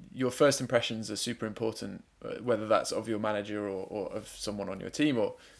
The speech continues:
uh, of a company at large. So people just think, "Well, the only way to change my fortunes is to kind of ditch it all and start again." And they, they would rather change to a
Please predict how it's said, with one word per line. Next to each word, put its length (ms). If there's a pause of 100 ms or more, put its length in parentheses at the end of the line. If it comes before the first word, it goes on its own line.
(180)
uh, 280 (200)
of 280
a 40
company 680
at 160
large. 500 (580)
So 160
people 240
just 200
think, 200
"Well, 260
the 160
only 260
way 200
to 100
change 300
my 100
fortunes 640
is 220 (100)
to 240
kind 180
of 180 (240)
ditch 260
it 80
all 240
and 140
start 280
again." 380 (800)
And 100
they, 260 (500)
they 120
would 140
rather 640 (720)
change 760 (640)
to 340
a 40